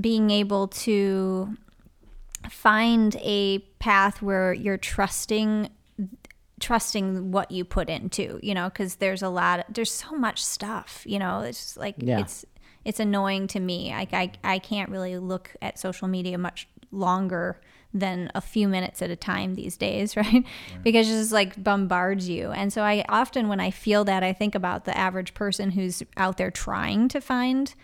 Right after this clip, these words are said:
Speaker 1: what meal plan or, you know, should
Speaker 2: Right.
Speaker 1: I be paleo or raw or vegan <laughs> or, like, you know, like, and, um, you have to find what works for your body and
Speaker 3: Mm-hmm.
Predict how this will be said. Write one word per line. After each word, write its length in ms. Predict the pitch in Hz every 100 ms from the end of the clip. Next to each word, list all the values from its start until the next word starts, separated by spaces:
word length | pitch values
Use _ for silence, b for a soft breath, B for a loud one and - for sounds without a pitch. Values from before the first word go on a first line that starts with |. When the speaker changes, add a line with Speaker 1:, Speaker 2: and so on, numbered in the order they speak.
| b b b b
Speaker 1:
what 300 | - 202 208 214
meal 260 | 202 180
plan 480 | 180 196 180 180 180
or, 240 | 175 180
you 120 | 190 -
know, 100 | 196
should 140 | - 220
Speaker 2:
Right. 20 |
Speaker 1:
I 120 | 190
be 160 | 202 214
paleo 720 | 349 381 370 285 233 208 190
or 200 | - 208
raw 640 | 214 311 320 220 190 185 -
or 420 | 202 196 196 190 -
vegan 640 | - 240 302 285 240 208 196
<laughs> 0 |
or, 80 | 220 -
like, 300 | 294 294 -
you 120 | 339
know, 180 | - 302
like, 240 | 285 226 - B B B B -
and, 360 | 220 214 208 202
um, 440 | 185 180 185 196 - -
you 140 | 226
have 140 | 247 262
to 80 |
find 600 | 277 - 196 190 190 208 233 196
what 240 | 190 190 202
works 320 | 190 185 -
for 140 | -
your 300 | 185 175 170 165
body 540 | 175 185 - - - -
and 300 | 196 190
Speaker 3:
Mm-hmm. 100 | 190